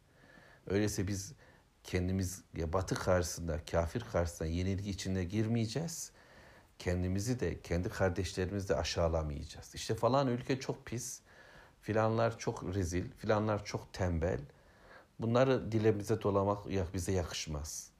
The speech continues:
Müminiz ve izzetliyiz. Bütün günahlarımıza, bütün hatalarımıza, bütün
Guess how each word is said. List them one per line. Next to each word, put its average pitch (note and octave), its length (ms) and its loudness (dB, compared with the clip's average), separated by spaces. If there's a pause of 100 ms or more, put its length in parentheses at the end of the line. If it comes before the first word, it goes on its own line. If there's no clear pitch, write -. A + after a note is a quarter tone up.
(540)
Müminiz G#2 720 -2 (440)
ve G2+ 200 -2
izzetliyiz. E2 840 -4 (560)
Bütün C3 320 4
günahlarımıza, F#2 760 2 (180)
bütün A2+ 240 -2
hatalarımıza, E2+ 960 0
bütün G#2+ 420 -4